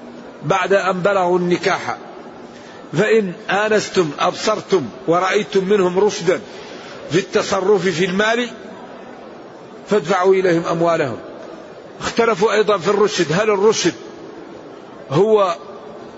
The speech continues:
العقل وسلامة التصرف في المال، أو العقل وسلامة التصرف في المال والاستقامة، عدم إيش؟ عدم الفسق.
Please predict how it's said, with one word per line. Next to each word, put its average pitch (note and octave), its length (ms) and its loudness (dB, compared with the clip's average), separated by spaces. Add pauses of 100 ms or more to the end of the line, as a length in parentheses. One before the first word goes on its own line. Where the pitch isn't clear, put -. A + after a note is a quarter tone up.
العقل F3 600 0 (1700)
وسلامة G3 680 2
التصرف G3 680 0
في F3+ 180 0
المال، F#3+ 420 -2 (1080)
أو G3 200 4
العقل E3+ 500 0 (800)
وسلامة G3 680 2
التصرف F#3 640 0
في E3+ 180 2
المال G#3 400 0 (500)
والاستقامة، F3 840 0 (1200)
عدم F3+ 320 2
إيش؟ - 300 2 (220)
عدم E3+ 260 2
الفسق. D#3+ 400 0